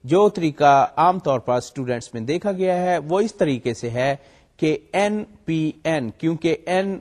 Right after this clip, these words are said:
آؤٹر لیئرز کا حصہ ہے، لہذا ایرو بھی آؤٹ ورڈ پوائنٹ آؤٹ ہوگا۔ اسی طریقے سے اگر ہم پی این پی ٹرانزسٹر کو لے رہے ہوں گے تو کیونکہ این type layer is sandwiched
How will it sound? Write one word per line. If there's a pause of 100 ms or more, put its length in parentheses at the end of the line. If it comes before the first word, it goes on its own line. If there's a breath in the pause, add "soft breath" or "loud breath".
(120)
آؤٹر
لیئرز
کا (120)
حصہ
ہے، (320 soft breath)
لہذا (380)
ایرو
بھی (100)
آؤٹ
ورڈ (380)
پوائنٹ
آؤٹ (320)
ہوگا۔ (840 soft breath)
اسی
طریقے
سے (160)
اگر
ہم (120)
پی
این
پی
ٹرانزسٹر (100)
کو
لے
رہے
ہوں
گے (300 soft breath)
تو
کیونکہ (220)
این (100)
type (120)
layer (220)
is (140)
sandwiched